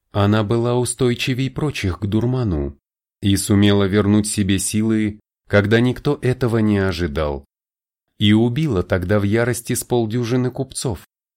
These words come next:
которые приехали взглянуть на свежий товар. Верно, избежала бы тогда,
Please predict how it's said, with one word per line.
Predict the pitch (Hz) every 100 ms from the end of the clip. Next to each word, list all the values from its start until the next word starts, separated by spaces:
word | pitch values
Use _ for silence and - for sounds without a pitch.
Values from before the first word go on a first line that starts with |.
| _
которые | - 95 107 98 101 101
приехали | 107 107 113 107 110 110
взглянуть | 107 107 143 147 101
на | 107
свежий | 117 - 123 104 117
товар. | 139 127 90 71 - _ _ _ _ _ _ _ _ -
Верно, | 98 101 120 127 131
избежала | 135 120 139 143 165 101
бы | 82
тогда, | 90 90 85 87 90